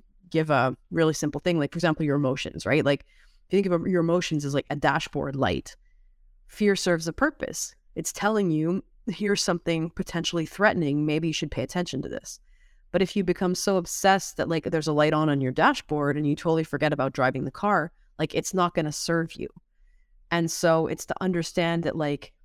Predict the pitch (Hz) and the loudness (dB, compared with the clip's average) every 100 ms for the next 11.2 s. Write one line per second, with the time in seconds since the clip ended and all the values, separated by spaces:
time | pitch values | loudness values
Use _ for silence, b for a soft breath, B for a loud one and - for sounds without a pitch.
0 | _ 180 170 170 170 180 - 165 151 - | _ -2 0 2 2 2 0 0 0 0
1 | 143 147 139 - 156 143 - 226 - 151 | -2 -2 -4 -2 -2 -2 -2 -2 2 0
2 | 165 - 160 165 147 - _ _ _ - | 0 -6 0 4 2 0 _ _ _ -2
3 | 185 175 151 170 170 156 151 156 151 143 | 2 2 2 0 0 2 2 2 0 2
4 | 143 135 127 143 120 131 - _ _ _ | 4 2 2 2 2 -4 -18 _ _ _
5 | - - 165 160 - - 143 - 185 160 | -8 2 4 4 0 0 0 0 0 0
6 | 143 156 147 160 147 160 151 - - 175 | 2 0 0 -2 -2 -2 -2 -2 -2 -4
7 | 160 165 160 120 135 135 135 151 160 147 | -2 -2 -2 -2 -2 0 2 2 2 0
8 | 139 - 139 139 139 147 147 147 135 - | -2 -2 -2 0 2 2 0 0 -4 -4
9 | - 156 - 139 - 123 - 139 139 135 | -6 -4 -4 -4 -2 -4 0 0 2 2
10 | 131 139 B B - 160 - 175 185 220 | 0 -2 B B -6 -4 -2 -2 0 2
11 | 240 277 | 2 -2